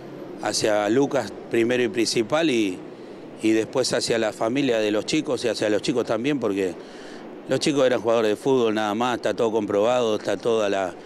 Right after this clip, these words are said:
las cartas echadas, entonces, eh, ensuciar de esa manera, eh, estuvo muy mal, ¿no? Y me puso muy mal también, pero bueno, si es la manera de defender, es muy pobre lo, lo que hizo esta persona Soto, ¿no?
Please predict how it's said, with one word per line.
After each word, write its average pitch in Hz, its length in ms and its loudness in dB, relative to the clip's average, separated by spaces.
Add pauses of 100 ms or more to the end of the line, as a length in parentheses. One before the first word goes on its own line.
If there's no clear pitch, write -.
(220)
las 104 140 -4
cartas 117 420 -2
echadas, 127 560 0
entonces, 104 720 -2 (540)
eh, 98 600 2 (300)
ensuciar 131 540 2
de 147 60 2
esa 139 140 -2
manera, 123 680 0 (440)
eh, 101 420 0
estuvo 127 360 2
muy 127 160 2
mal, 120 240 0
¿no? 117 320 0
Y 104 340 4
me 107 200 0
puso - 260 0
muy 123 180 0
mal 127 200 0
también, 127 420 0
pero 113 220 2
bueno, 101 220 2 (640)
si - 200 0
es 127 60 6
la 123 80 4
manera 123 300 2
de 120 60 4
defender, 117 460 2
es 123 100 2
muy 120 200 -4
pobre 120 340 2
lo, 104 260 2
lo 104 160 2
que 120 80 2
hizo 104 420 0 (520)
esta 110 240 0
persona 110 420 0
Soto, 123 340 0
¿no? 127 260 -2